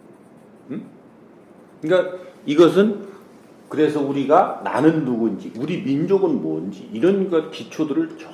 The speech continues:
전부 알았어야 되는데 요런 기초를 모르다 보니까 거기서부터 틀어져 가지고 아무것도 안 풀리는 거예요. 요 정도만 이해하시고, 어, 나중에 필요한 것들은 그 서장님한테 물어서 더 배우도록 이렇게 하시고,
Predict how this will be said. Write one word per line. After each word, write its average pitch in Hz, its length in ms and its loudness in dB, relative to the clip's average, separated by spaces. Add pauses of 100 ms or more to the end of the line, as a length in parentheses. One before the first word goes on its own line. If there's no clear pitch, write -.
(120)
전부 185 220 -4
알았어야 123 560 -4
되는데 101 340 -4 (380)
요런 185 280 4
기초를 190 480 4
모르다 113 440 2
보니까 92 580 -4 (120)
거기서부터 165 720 -2
틀어져 196 380 0
가지고 - 500 -2
아무것도 - 500 2
안 101 240 -6
풀리는 120 380 -6
거예요. 73 160 -12 (260)
요 120 100 2
정도만 123 540 4
이해하시고, 101 760 -4 (680)
어, 82 300 -8 (100)
나중에 120 500 0
필요한 170 340 0
것들은 110 540 0
그 85 400 -4 (220)
서장님한테 139 680 -2 (100)
물어서 95 420 -6
더 78 300 -8 (540)
배우도록 92 420 -6
이렇게 78 240 -12
하시고, 87 580 -8